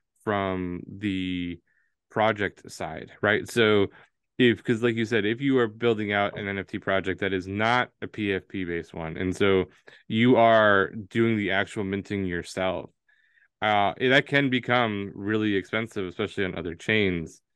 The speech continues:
So h-, how do you, I mean, when you pitch to a creator, is that something that you guys are doing now? Like, you're just showing, like, flat out, like, "Here is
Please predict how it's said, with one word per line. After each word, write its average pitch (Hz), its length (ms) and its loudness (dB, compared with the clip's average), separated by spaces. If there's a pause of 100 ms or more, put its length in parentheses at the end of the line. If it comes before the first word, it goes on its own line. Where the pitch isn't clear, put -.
(340)
So 113 480 4 (680)
h-, 113 60 -18 (280)
how 160 200 2
do 208 120 2
you, 165 580 0 (100)
I 127 40 -6
mean, 127 260 0
when 131 200 0
you 156 300 -2 (100)
pitch - 360 -4
to 117 440 -2
a 107 320 -2
creator, 101 500 0 (340)
is 113 140 -2
that 117 180 2
something 120 340 -4
that 104 100 -4
you 107 100 -10
guys 98 260 -4
are 98 60 -10
doing 98 320 -6
now? 101 200 -2
Like, 101 100 -4
you're 101 160 -4
just 98 240 -6
showing, 98 320 -2
like, 90 160 -6
flat 87 240 -4
out, 92 180 -4
like, 92 320 -6
"Here 98 400 2
is 95 400 2